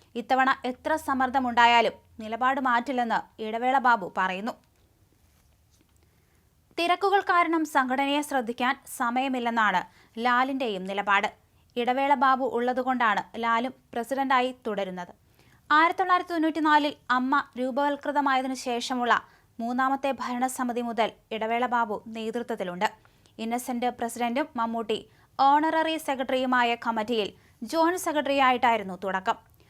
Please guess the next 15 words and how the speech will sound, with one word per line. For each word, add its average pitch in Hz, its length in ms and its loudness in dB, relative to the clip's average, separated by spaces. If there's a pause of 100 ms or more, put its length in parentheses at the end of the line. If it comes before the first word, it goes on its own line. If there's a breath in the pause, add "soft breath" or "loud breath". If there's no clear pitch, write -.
(220 soft breath)
മമ്മൂട്ടിയും 359 500 2
മോഹൻലാലും 311 500 4 (120)
പിന്നീട് 285 320 0 (180)
ജനറൽ 262 280 0 (100)
സെക്രട്ടറി 285 420 -2
സ്ഥാനത്തിരുന്നപ്പോൾ 247 760 0 (400 soft breath)
ബാബു 233 280 4 (240)
സെക്രട്ടറിയായി. 214 560 -2 (440 soft breath)
രണ്ടായിരത്തി 330 360 4 (100)
പതിനെട്ടിലാണ് 294 640 2 (180)
ജനറൽ 262 380 0
സെക്രട്ടറിയായത്. 202 520 -2 (560 soft breath)
രണ്ടായിരത്തി 349 380 4
ഇരുപത്തിയൊന്നിൽ 330 560 0
നടന്ന 294 240 2